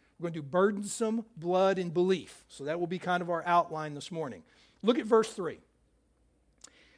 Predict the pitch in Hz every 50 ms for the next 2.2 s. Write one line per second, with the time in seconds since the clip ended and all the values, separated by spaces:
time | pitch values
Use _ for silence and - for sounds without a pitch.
0 | _ _ - 202 202 190 147 143 196 247 294 311 302 - - - 202 214 180 151
1 | 175 196 180 175 190 196 214 233 233 269 262 214 190 180 190 175 165 160 156 160
2 | 180 180 202 180